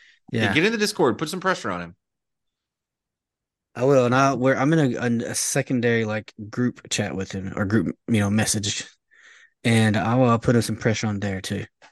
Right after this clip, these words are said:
Speaker 2: Hey, actually, speaking of, let's go. Let's go to dinner after the game. You wanna go to dinner after the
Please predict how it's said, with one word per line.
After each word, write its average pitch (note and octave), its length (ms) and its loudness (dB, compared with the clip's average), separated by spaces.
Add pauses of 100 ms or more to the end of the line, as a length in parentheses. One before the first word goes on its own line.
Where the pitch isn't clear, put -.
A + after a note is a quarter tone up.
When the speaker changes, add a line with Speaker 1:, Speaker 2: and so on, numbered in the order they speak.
(1000)
Speaker 2:
Hey, F3 280 -2 (300)
actually, F3+ 520 -2
speaking F#3+ 480 0
of, D3 160 0
let's G#3 160 0
go. A3+ 140 -6 (240)
Let's F3+ 160 -4
go F#4 100 0
to F4 120 2
dinner C#3+ 320 2
after G2+ 180 -4
the G#2+ 60 -4
game. A2 200 -2
You F#2+ 80 -4
wanna C3+ 100 -4
go E3 80 0
to D3+ 40 -6
dinner E3+ 180 -2
after E3+ 120 -6
the F3 60 -12